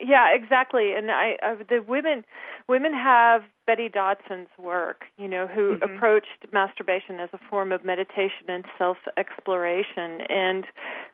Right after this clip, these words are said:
Speaker 1: the male, males have, uh, Joseph Kramer's work, which is great
Speaker 2: Right.
Speaker 1: and awesome, but I think he's successfully reached mainly the gay and bisexual community. And I don't,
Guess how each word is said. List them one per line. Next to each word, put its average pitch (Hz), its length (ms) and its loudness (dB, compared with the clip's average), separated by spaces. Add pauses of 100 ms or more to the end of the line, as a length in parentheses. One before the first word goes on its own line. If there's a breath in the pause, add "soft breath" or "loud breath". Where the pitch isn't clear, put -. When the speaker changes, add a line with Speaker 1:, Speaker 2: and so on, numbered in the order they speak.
Speaker 1:
the 220 80 8
male, 240 760 6
males 311 420 4 (120)
have, 262 460 6 (280)
uh, 202 460 -2 (160)
Joseph 240 340 -2
Kramer's 214 540 0
work, 185 440 -2
which 214 200 -4
is 220 160 -2
great 214 360 2
Speaker 2:
Right. - 180 0 (160)
Speaker 1:
and 190 340 -6 (120)
awesome, 190 760 4
but 185 180 4
I 185 140 2 (100)
think 247 200 -6 (120)
he's 233 140 -6 (100)
successfully 220 640 -2
reached 196 260 -2 (600 loud breath)
mainly 233 440 2
the 202 140 0
gay 202 460 2
and 190 100 -6
bisexual 196 640 -2
community. 165 600 -8
And 170 160 -6
I 185 100 -6
don't, 208 280 -2